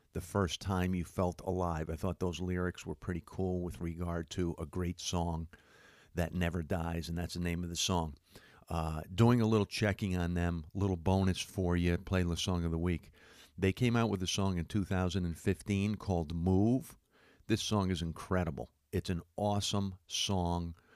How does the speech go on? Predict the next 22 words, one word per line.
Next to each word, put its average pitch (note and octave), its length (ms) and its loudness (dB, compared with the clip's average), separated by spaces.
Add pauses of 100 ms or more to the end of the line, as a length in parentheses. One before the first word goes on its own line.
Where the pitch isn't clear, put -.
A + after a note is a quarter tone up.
(180)
for F2 500 0
working F2 560 0
out. A2+ 440 2
It's - 180 -6
an E2+ 120 -2 (160)
awesome F#2 420 -2
song F2+ 280 -4
for D#2+ 180 -4 (120)
dancing, F#2+ 640 -2
very G2+ 480 2
uplifting. F#2 720 0
So E2+ 300 -2 (420)
two D3+ 260 2
song, F#2 580 0
two D3+ 180 2
playlist F2+ 520 0
songs F2+ 300 -2
of F2 80 0
the E2 80 -2
week F#2+ 280 0
this E2 240 -4
week. D#2+ 240 -2